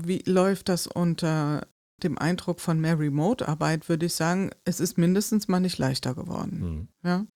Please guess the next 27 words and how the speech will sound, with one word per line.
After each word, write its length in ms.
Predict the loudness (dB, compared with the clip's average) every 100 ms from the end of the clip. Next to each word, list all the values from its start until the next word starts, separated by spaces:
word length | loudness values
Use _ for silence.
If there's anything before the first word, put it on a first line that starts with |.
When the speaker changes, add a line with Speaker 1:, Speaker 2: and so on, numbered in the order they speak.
| _ _ _
Speaker 1:
Also 200 | 2 4
ich 180 | 4 2
habe 100 | 2 2
mich 160 | 4
noch 100 | 4
nicht 160 | 2 2
so 100 | 0
oft 260 | 0 -2
digital 460 | -2 -2 -2 0 2
gestritten. 500 | 0 -4 -4 -4 -2
Ich 160 | -2 0
weiß 220 | -2 -2
nicht, 120 | -8
wie 60 | -6
dir 180 | -2 -2
es 140 | -2
geht. 280 | -4 -6 -6 -18 -20 -16 -8
Ich 160 | -4
find's 200 | -2 0
anspruchsvoll. 720 | -2 -4 -4 -8 -6 -6 -6 -10 _ _ 4
Also 120 | 4
ich 100 | 6
find's 360 | 8 8 6 0
<laughs> 640 | 4 4 2 4 4 6
sowieso 480 | 6 8 6 8 8
schon 340 | 8 8 8 8
immer 340 | 8 8 8